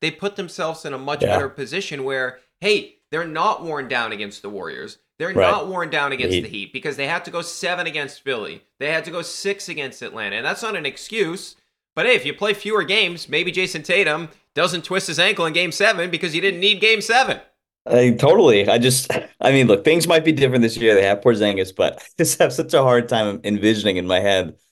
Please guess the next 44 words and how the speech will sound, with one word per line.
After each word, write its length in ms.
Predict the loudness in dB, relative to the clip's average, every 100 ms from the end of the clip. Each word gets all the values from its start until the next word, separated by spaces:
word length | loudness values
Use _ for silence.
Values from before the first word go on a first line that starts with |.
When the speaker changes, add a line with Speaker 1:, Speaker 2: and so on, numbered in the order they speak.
| _ 0
Speaker 2:
them 280 | 2 2 2
taking 360 | 2 2 -2
care 260 | 0 2 4
of 60 | 4
all 120 | 2
these 180 | 0 -4
series 420 | -2 0 0 -4
in 240 | -8 -8 -2
four 320 | 4 6 6
or 80 | 4
five 360 | 2 2 0
games. 420 | 0 0 -2 -4
You 60 | 2
know 60 | 4
what 60 |
I 40 | 6
mean? 220 | 4 4
Like, 280 | 0 -2 -2
do 100 | 0
you, 120 | 0
do 120 | 0
you 60 | 0
see 160 | 2
that 180 | 4 6
really 180 | 6 6
happening, 380 | 4 2 0 0
them 180 | 0 -2
just 180 | -6 -2
cruising 360 | 0 2 4
to 80 | 4
the 80 | 4
finals? 540 | 2 0 0 -2 -10 _ _ _ _ _ -4
Speaker 1:
I 80 | -4
kinda 320 | -2 -2 -2
am 100 | -2
starting 400 | -4 -2 -2 -4
to 120 | -8
see 240 | -10 -10 -12
it. 120 | -16 _ _ _ _ -10
Speaker 2:
Okay, 100 | -8
Speaker 1:
Because 440 | -2 0 0 -2 0
Speaker 2:
I'm 40 |
down. 220 | 4 4
Speaker 1:
just, 220 | 2 -2